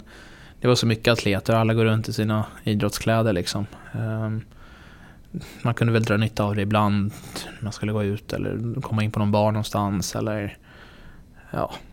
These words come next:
sådär. Men det, det var ganska, det var ganska lugnt. Första två åren tyckte man det var lite häftigt, eller första året. Ehm, när man är freshman första året, man ko-, kommer in på någon fest, liksom, och kollar en Gopher hockeyspelare, men sen,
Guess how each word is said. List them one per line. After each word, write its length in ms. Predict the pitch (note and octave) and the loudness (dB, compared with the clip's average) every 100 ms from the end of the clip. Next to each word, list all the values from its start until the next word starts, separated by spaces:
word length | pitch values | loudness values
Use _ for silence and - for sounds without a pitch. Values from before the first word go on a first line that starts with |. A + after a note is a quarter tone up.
| - - - | -20 -20 -14
sådär. 360 | - A2 G2+ G#2 | -4 0 2 2
Men 120 | G#2+ | 4
det, 120 | A2+ | 2
det 100 | A#2+ | 4
var 220 | A#2+ A#2+ A#2 | 6 6 6
ganska, 420 | G#2+ - G#2 E2 - - | 2 0 -2 -4 -6 -8
det 100 | - | 0
var 80 | G#2 | 2
ganska 300 | A2 F#2+ - | 2 0 -2
lugnt. 380 | G2+ F2 G#2 - | -2 -2 -6 -6
Första 300 | - D#3 - | 4 6 6
två 220 | C3+ - B2+ | 4 6 6
åren 220 | A#2+ A2+ | 4 2
tyckte 240 | A2+ - | -4 -2
man 100 | A2+ | 0
det 40 | A2+ | 2
var 80 | |
lite 160 | A2 A2 | 0 0
häftigt, 440 | A2 - A2+ A2 | -2 0 -2 0
eller 100 | A2+ | -2
första 340 | A2 A2 - A2+ | -2 -2 2 2
året. 540 | A2+ A2+ A2+ - - - - - - - - - - | 4 4 2 0 -12 -16 -18 -18 -18 -20 -20 -20 -10
Ehm, 460 | A2+ A2 A2 A2+ A2+ - - - - - - - - - - | -6 -4 -2 -4 -6 -8 -20 -20 -20 -20 -20 -20 -20 -14 -6
när 120 | A#2+ | -2
man 180 | A2+ A2+ | 0 -2
är 40 | |
freshman 500 | - A2+ - A2+ A2 | 2 2 2 0 -2
första 280 | - - A#2+ | -2 -4 0
året, 160 | A2+ A#2 | 0 0
man 120 | A2+ | -2
ko-, 260 | A#2+ A2+ | -4 -6
kommer 220 | - B2 A2+ | -4 -2 -2
in 80 | A2 | -4
på 60 | |
någon 100 | A#2+ | -4
fest, 360 | - A2 - - | 0 0 0 -2
liksom, 360 | G#2 - A#2 A#2 | -4 -4 -6 -4
och 140 | B2 | -4
kollar 200 | A#2+ A#2 | -4 -2
en 120 | A#2 C3 | -2 -2
Gopher 320 | A#2 A2 - | 0 0 0
hockeyspelare, 580 | A2 A2 G#2+ A#2 A#2 A2+ | -2 -2 -4 0 0 0
men 140 | A#2 | -2
sen, 260 | - G#2+ | -2 -4